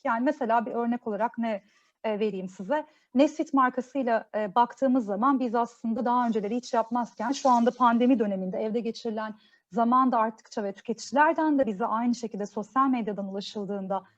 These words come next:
farklı farklı sorular geldiği için biz, e, beslenme uzmanlarımızla beraber, e, Nesfit'le beraber yapacağınız günlük, e, bu beslenme değerlerinizi karşılayacak farklı reçeteler,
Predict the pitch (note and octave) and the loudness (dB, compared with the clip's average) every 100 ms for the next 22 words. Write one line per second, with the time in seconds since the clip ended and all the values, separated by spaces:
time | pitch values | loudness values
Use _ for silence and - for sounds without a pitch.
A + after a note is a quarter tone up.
0 | _ _ A#3 A#3 D4+ D4 B3+ B3+ A3+ G#3+ | _ _ 2 2 0 0 0 -4 -6 0
1 | B3 C4 A#3 A#3 A#3+ F4 - G4 - _ | 2 2 2 0 0 -2 -4 -8 -12 _
2 | _ A3+ E4 - _ _ A3+ A#3 A3+ A3 | _ -2 0 -2 _ _ -2 -2 -2 -4
3 | G#3 F#3 A3+ - C4+ D#4+ E4+ B3+ A#3 G#3+ | -4 -2 -4 2 2 4 2 2 2 2
4 | G3 F3+ F#3+ F#3 C4+ A3+ G3 E4 F#4+ _ | -4 -4 -4 0 2 4 4 2 2 _
5 | _ - A3+ A3 B3 D#4+ E4+ - A3+ G#3+ | _ -4 -2 2 2 2 -4 -2 0 0
6 | G3+ F#3 F#3 G#3 A#3 G#3 A#3 G3 A#3+ - | 0 0 0 0 -2 -4 -4 -2 -2 -6
7 | _ _ F#3+ B3+ C4+ F4 - _ _ - | _ _ 0 4 4 2 -8 _ _ -6
8 | A3 A3 G#3+ G#3+ G#3 G3+ - _ _ _ | -2 -2 -2 -2 -2 -4 -8 _ _ _
9 | _ - G3+ F#3+ C4 G3 - A3 - C4 | _ -20 -10 -2 -2 -2 -4 -4 2 2
10 | D4+ D4 B3+ A#3 A3 G#3 F#3 F#3+ F#3+ A3 | 4 4 4 2 -2 -4 -4 -8 -4 -2
11 | G#3+ - A#3+ A#3+ F4+ F#4+ _ C4 C4 E4+ | -2 -4 -6 0 0 -2 _ 0 2 0
12 | B3 D#4 D4+ B3 F#3 F3 - | 0 0 0 0 0 -2 -12